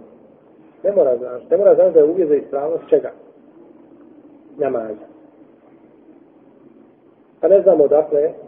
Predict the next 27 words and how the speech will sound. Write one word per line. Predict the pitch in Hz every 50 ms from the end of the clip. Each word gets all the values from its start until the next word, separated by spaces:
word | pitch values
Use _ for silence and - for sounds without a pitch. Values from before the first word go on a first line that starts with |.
| - - - - -
Ibn | 160 151 139 131
Hazm, | - 143 147 139 135 127
rahimahullahu | - - 139 127 127 151 120 127 131 123 120 120 -
ta'ala, | 135 135 131 135 - - -
uzeo | 135 131 135 123 123 - - - - - - - - - - -
da | -
je | 131 120
to | - - 143 135 - - 147 143
uvjet | 135 135 131 -
za | - 120
ispravnost | - - - 135 123 123 123 127 - - - - _ _ - -
namaza. | 135 127 120 117 117 113 110 113 110 - - _ _ _ - - _ _ _ _ _ _ _ _ _ _ _ _ _ _ _ _ _ _ - - -
Na, | 156 160 180 - - -
naredba | 170 160 170 175 156 147 143 - -
povlači | 165 170 175 165 156 - 170
obavezu, | 160 151 156 143 139 143
no, | 135
međutim, | 127 127 127 139 143 - 165 170 170 160 - -
nemamo | 156 151 147 135 135 147
ništa | 147 - 139 123
što | - 135
ukazuje | 127 - 139 131 143 139
da | 123 120
je | 120 -
to | 143 139 - - - - - _ _ _ _ _ _ _ _ _ _ _ _ _ _ _
šart | _ - 151 143 - - -
njegove | 127 123 131 123 123 -